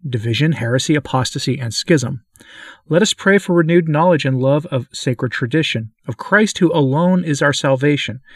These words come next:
and who alone, in an unbroken line from the time of the apostles, teaches us divine truth, animates us with divine love, and gives us the grace of obedience to the will of God, and thus of eternal salvation.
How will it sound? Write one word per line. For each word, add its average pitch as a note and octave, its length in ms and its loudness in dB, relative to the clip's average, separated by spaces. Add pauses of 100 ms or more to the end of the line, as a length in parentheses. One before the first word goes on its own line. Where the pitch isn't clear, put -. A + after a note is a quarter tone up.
(300)
and A2 120 -6
who C3 140 2
alone, F3 440 4
in E3 160 -2
an B2+ 100 -2
unbroken C3+ 520 -2
line C#3 220 0
from D3 120 -4
the A#2 80 -6
time D3+ 260 -2
of C#3+ 40 0
the B2+ 60 0
apostles, C#3+ 600 -4 (280)
teaches E3+ 320 2
us B2 120 0
divine A#2 320 -4
truth, F#3 360 0 (540)
animates G3+ 440 4
us F#3 140 0
with F3 120 -2
divine B2 320 0
love, D3 360 0
and C#3+ 120 -2
gives E3 240 0
us E3 120 0
the E3 100 -4
grace B2 300 -2
of A#2+ 80 -6
obedience D#3+ 540 0
to - 100 -4
the D#3+ 80 2
will A#2 240 -2
of A#2+ 100 -6
God, B2+ 380 0 (120)
and B2 140 -6
thus C#3+ 260 2
of A#2+ 100 -4
eternal A#2 280 -6
salvation. C3 640 -2